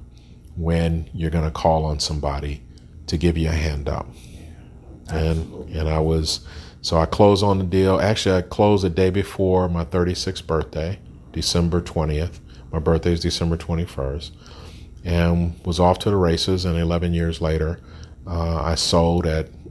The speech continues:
Speaker 1: age forty-six for a little bit of money
Speaker 2: Mm-hmm.
Speaker 1: and retired.
Speaker 2: <laughs>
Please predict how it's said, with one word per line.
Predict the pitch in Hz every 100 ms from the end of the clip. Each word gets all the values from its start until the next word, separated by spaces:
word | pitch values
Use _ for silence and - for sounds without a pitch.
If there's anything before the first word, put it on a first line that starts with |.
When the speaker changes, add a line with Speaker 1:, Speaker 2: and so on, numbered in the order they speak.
| -
Speaker 1:
age | 87 85
forty-six | - 90 87 - - 80 - - - - - - - - - - - - -
for | 120
a | 127 117 - -
little | 147 120 98
bit | 85
of | 71
money | 73 76 85 - 123
Speaker 2:
Mm-hmm. | 113 101 95 92
Speaker 1:
and | 87 90
retired. | 90 104 110 87 - - - - - - - - - - - - - - - - - - - - - - - - - -
Speaker 2:
<laughs> | 110 - - 127 123 - - 120